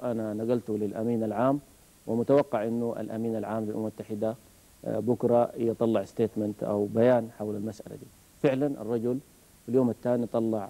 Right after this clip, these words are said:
بيان متوازن، آه، وبالطريقة دي،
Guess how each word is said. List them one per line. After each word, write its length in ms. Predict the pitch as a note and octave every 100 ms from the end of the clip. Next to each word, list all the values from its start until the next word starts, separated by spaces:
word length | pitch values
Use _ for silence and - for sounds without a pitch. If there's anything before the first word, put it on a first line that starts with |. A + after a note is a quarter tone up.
| F#2+
بيان 320 | A2+ A#2 A#2
متوازن، 600 | A2 G#2+ A2+ A#2+ G#2+ C#3 - - - - - - - -
آه، 400 | A2+ A2 G#2+ G#2+ A2+ A2 A2+ A2+ G#2+ G#2 - - - - - -
وبالطريقة 520 | - A2 A2+ C#3+ D3+ C3+
دي، 300 | C3 C#3